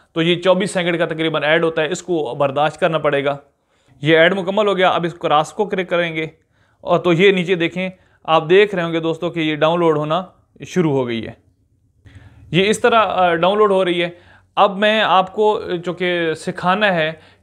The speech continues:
कि किस तरह आपने इस वीडियो को सारे का सारा प्रोसेस वीएन जो सॉफ्टवेयर है उसमें जाकर आपने अपलोड करना है, उसका सारा तरीका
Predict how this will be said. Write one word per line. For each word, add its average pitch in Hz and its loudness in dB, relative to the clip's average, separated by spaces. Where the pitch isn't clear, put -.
कि 180 -2
किस 240 -4
तरह 190 2
आपने 180 0
इस 165 -8
वीडियो 160 -2
को 175 -2
सारे 170 0
का 180 -4
सारा 160 0
प्रोसेस 160 -4
वीएन 190 -2
जो 170 -2
सॉफ्टवेयर 165 0
है 156 -4
उसमें 185 0
जाकर 160 0
आपने 156 -2
अपलोड 151 -2
करना 123 -6
है, 127 -12
उसका 202 -2
सारा 180 2
तरीका 185 0